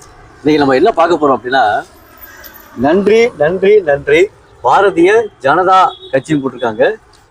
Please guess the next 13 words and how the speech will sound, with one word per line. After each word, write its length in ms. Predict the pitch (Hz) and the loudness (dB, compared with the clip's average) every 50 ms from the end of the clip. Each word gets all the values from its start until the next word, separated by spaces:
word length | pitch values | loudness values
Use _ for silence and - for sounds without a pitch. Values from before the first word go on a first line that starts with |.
| _ | _
காரைக்குடி 560 | - 160 202 226 226 220 - - 196 202 233 220 | 0 2 2 2 2 0 0 0 0 2 2 2
மாநகர 560 | 165 - 151 180 190 190 175 156 170 185 202 | 2 0 0 0 0 0 2 2 2 2 0
கிழக்கு 500 | 196 _ 156 160 175 175 - - - - - - - _ _ - - - - - | 0 _ -2 0 0 0 0 -2 -4 -4 -4 -4 -6 _ _ -20 -20 -20 -10 -4
துணைத் 300 | 170 190 233 254 220 - | -2 0 0 0 -2 -2
தலைவராக 800 | 196 180 - 214 202 202 190 175 165 156 147 160 135 123 285 - - _ _ _ _ _ _ _ _ - | 0 0 2 2 2 2 2 2 2 2 0 0 0 0 0 0 -2 _ _ _ _ _ _ _ _ -4
தேச 280 | 180 226 220 - 247 220 | -2 -2 0 0 -2 -2
பணியாற்ற 640 | - 190 180 185 190 202 196 185 160 - - 214 196 156 | 0 0 0 0 2 2 2 2 0 -2 -4 -4 -2 -2
என்னை 460 | 147 151 160 185 180 151 147 190 226 - _ _ _ _ _ _ - | -4 -4 -4 -2 -2 -2 -2 -4 -8 -14 _ _ _ _ _ _ -8
நியமனம், 640 | 143 170 214 247 247 240 233 226 233 233 226 226 - _ - | -4 0 2 2 4 2 2 2 2 0 -2 -4 -8 _ -6
எந்த 220 | 160 196 208 220 | -6 -4 -2 0
நா 160 | 185 175 180 | 2 2 0
போட்டிருக்கா 320 | 180 - 139 135 131 131 120 | 0 -2 -6 -6 -4 -4 -4
பாத்தீங்களா? 360 | 113 113 113 110 135 151 | -6 -8 -14 -12 -12 -12